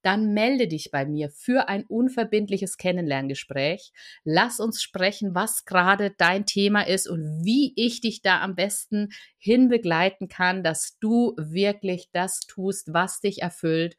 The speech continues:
wie du die entsprechenden Anpassungen vornehmen kannst in deinem Business, damit du Schritt für Schritt immer mehr in diese Richtung kommst und einfach ein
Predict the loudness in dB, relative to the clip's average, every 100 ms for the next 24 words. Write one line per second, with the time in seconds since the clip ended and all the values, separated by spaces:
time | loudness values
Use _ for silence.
0 | -20 -20 -8 -4 -4 0 0 2 0 -2
1 | -4 0 0 0 -4 -4 -4 -4 -4 -6
2 | -6 -8 -4 -2 0 -2 -4 -4 -6 -6
3 | -4 -2 0 0 -2 -4 -4 -4 -4 -4
4 | -4 -4 -10 -18 -20 -20 _ -2 0 -2
5 | -2 -4 -2 -2 0 0 0 -2 -2 -2
6 | -4 -4 -2 0 2 2 2 0 -2 -2
7 | -4 -4 -4 -4 -6 -8 -6 -4 -4 -6
8 | -10 -18 -20 -18 -8 -8 -4 -4 -4 -4
9 | -6 -10